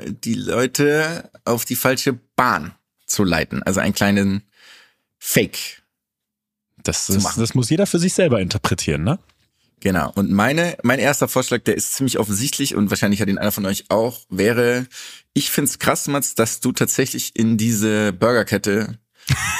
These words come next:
Speaker 3: Fuck, ihr rettet
Speaker 1: investiert,
Speaker 3: das
Speaker 1: die
Speaker 3: auch.
Speaker 1: vegane,
Speaker 2: An den Tank-,
Speaker 1: vegane
Speaker 2: an,
Speaker 1: Burger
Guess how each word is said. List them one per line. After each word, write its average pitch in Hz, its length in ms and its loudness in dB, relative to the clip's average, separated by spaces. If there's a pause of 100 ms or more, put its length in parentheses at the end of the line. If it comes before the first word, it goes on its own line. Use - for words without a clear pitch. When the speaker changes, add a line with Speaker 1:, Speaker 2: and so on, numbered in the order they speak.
(140)
Speaker 3:
Fuck, 466 300 0
ihr 226 80 2
rettet 269 280 2
Speaker 1:
investiert, - 0 -
Speaker 3:
das 226 100 0
Speaker 1:
die - 60 -2
Speaker 3:
auch. 262 160 2
Speaker 1:
vegane, 165 680 4 (560)
Speaker 2:
An - 120 2
den 113 80 2
Tank-, 143 120 4
Speaker 1:
vegane 160 340 4
Speaker 2:
an, - 100 -2
Speaker 1:
Burger 175 520 2